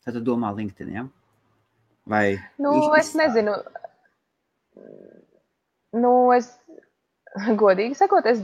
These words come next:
Speaker 2: es pieļauju, ka es varētu uz to izstādi aizbraukt kā apmeklētājs.
Speaker 1: Jā.
Speaker 2: Bet piedalīties es, ā, šinī brīdī nē.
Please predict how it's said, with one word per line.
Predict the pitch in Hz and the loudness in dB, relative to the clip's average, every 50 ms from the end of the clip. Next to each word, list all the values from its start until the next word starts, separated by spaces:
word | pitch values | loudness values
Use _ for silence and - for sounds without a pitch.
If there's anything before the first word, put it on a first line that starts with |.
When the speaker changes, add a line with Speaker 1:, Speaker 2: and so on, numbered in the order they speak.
| 190 - | -8 -4
Speaker 2:
es | - 220 247 - - - - - - _ _ | -2 -2 -2 -2 -6 -14 -20 -20 -20 _ _
pieļauju, | - 262 269 247 208 180 180 180 185 - | 0 2 4 4 6 4 4 2 0 -4
ka | 202 | -4
es | - 220 | 0 2
varētu | 220 220 190 180 - 185 - | 4 4 4 4 2 -4 -8
uz | - | -6
to | 202 180 - | -6 -6 -4
izstādi | 202 214 - - - 202 175 170 165 185 190 | -6 -10 -12 -8 -4 -2 0 0 2 2 2
aizbraukt | 196 190 185 175 175 175 - | 2 2 0 -2 -4 -4 -2
kā | - 180 160 | -2 -2 -2
apmeklētājs. | - - 190 - - 233 240 247 302 320 370 370 - - - _ _ _ _ _ _ _ _ _ _ | 0 -4 -10 -2 0 2 2 4 4 2 2 2 -2 -8 -20 _ _ _ _ _ _ _ _ _ _
Speaker 1:
Jā. | 104 101 98 120 - _ _ _ _ - | -14 -14 -14 -14 -16 _ _ _ _ 0
Speaker 2:
Bet | 190 196 185 190 - - | 2 2 2 2 0 -2
piedalīties | 214 202 196 214 233 247 254 247 247 226 208 208 - 202 | 0 2 2 2 2 2 0 0 2 2 0 0 -2 -4
es, | 202 196 - - - | -6 -6 -8 -12 -6
ā, | - 196 185 180 175 170 175 180 | -2 -2 0 0 0 -2 -4 -4
šinī | - - 208 208 196 | -4 -4 -4 -4 -4
brīdī | 190 196 202 196 185 185 180 | -4 -4 -6 -4 -6 -6 -6
nē. | 175 160 | -6 -8